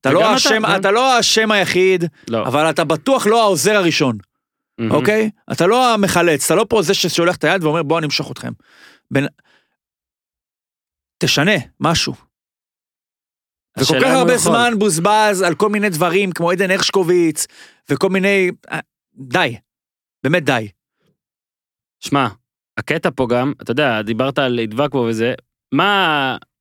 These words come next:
Speaker 2: ההתחלה, נגיד,
Speaker 1: גם
Speaker 2: אחי?
Speaker 1: כן, ידבק בו, מה יעשה?
Speaker 2: מה
Speaker 1: כאילו, זה
Speaker 2: ההתחלה?
Speaker 1: לא ילך
Speaker 2: לא, זה
Speaker 1: לרחוב.
Speaker 2: לא יעזור לו.
Speaker 1: אז ידבק בו.
Speaker 2: מה, שיים, שיים,
Speaker 1: אה,
Speaker 2: מה?
Speaker 1: שנה הבאה הוא יאמן את קבוצה
Speaker 2: שש,
Speaker 1: אחרת, מה
Speaker 2: שש
Speaker 1: זה משנה?
Speaker 2: נקודות משלושים, שלוש שלוש.
Speaker 1: שלושים ושלוש.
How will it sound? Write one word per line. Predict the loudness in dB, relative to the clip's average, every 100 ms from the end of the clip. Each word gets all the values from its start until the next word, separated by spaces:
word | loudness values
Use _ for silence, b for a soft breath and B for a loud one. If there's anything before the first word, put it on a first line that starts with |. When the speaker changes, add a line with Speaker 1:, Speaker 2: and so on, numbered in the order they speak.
| -6
Speaker 2:
ההתחלה, | -4 -4 -4 -2 0
נגיד, | -2 0
Speaker 1:
גם | 0
Speaker 2:
אחי? | 2
Speaker 1:
כן, | 0
ידבק | 0 0 0 0
בו, | 0
מה | 2
יעשה? | 2 0 0 2 0
Speaker 2:
מה | 0
Speaker 1:
כאילו, | 0
זה | 2 2
Speaker 2:
ההתחלה? | 4
Speaker 1:
לא | 2
ילך | 2
Speaker 2:
לא, | 2
זה | 2
Speaker 1:
לרחוב. | 2 2
Speaker 2:
לא | 2
יעזור | 0 0
לו. | 0
Speaker 1:
אז | 2 2
ידבק | 2 0 2
בו. | 0
Speaker 2:
מה, | 2 -2
שיים, | 0 2 2 2
שיים, | 0 0 2
Speaker 1:
אה, | 2 2
Speaker 2:
מה? | 2
Speaker 1:
שנה | 2 2 2
הבאה | 2 2
הוא |
יאמן | 2 2 2 2
את | 0 0
קבוצה | 0 2
Speaker 2:
שש, | 2 2
Speaker 1:
אחרת, | 0
מה | 0
Speaker 2:
שש |
Speaker 1:
זה | 0
משנה? | 0 0
Speaker 2:
נקודות | 2 0 0
משלושים, | -2 -2 -2 -2 -2 -6 _ -14
שלוש | -4 -2 -2 -2
שלוש. | -2 -2 -2 -2 -4
Speaker 1:
שלושים | -4 -2
ושלוש. | -2 -4 -4